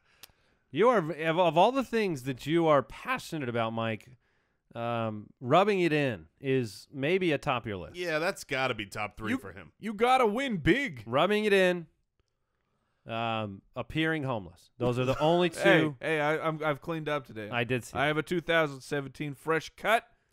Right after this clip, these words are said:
Speaker 1: Uh,
Speaker 3: And
Speaker 1: yep.
Speaker 3: the, the people, when they go down to the, uh, the slot machines and, and,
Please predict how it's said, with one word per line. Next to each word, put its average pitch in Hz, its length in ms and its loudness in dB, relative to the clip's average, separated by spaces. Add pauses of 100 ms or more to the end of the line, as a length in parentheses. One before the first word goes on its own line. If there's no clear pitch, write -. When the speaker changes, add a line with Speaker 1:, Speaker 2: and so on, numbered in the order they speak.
(140)
Speaker 1:
Uh, 131 40 -12
Speaker 3:
And 95 200 -14
Speaker 1:
yep. 139 240 -2 (220)
Speaker 3:
the, 240 100 2
the - 20 -10
people, 262 300 2
when 220 120 2
they 220 120 0
go 220 200 0
down 190 300 2
to 185 140 -6
the, 165 200 0
uh, 139 180 0 (280)
the 143 100 -6
slot 160 440 -4
machines 120 640 -10 (340)
and, 139 460 -4
and, 143 340 -10